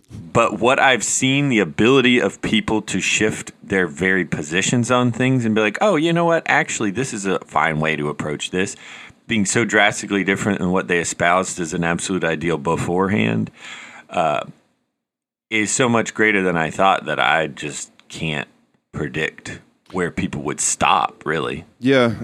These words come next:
Speaker 2: and, like, the, the overwhelming support among, like, conservative Christians is, I'm, I'm needing that too. Well, that's with a K. I definitely don't need it. Um,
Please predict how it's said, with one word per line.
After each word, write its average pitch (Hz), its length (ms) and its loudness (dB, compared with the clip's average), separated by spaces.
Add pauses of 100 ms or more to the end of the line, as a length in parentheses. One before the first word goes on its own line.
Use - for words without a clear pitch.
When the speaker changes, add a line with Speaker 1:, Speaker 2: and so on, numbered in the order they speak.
Speaker 2:
and, 117 200 4
like, 117 220 4
the, 120 360 4
the 110 460 4
overwhelming 110 720 4
support 98 600 0
among, 92 760 -2 (220)
like, 90 480 -4
conservative 87 680 0
Christians 131 600 2
is, 90 640 0 (460)
I'm, 101 400 2 (560)
I'm 110 640 0 (920)
needing 101 840 4
that 95 320 2
too. 92 460 4 (100)
Well, 101 120 2
that's 92 140 2
with 85 100 2
a 80 60 0
K. 80 380 0 (240)
I 90 140 -2
definitely 90 340 0
don't 87 220 0
need 95 180 2
it. - 140 -2 (480)
Um, 90 520 2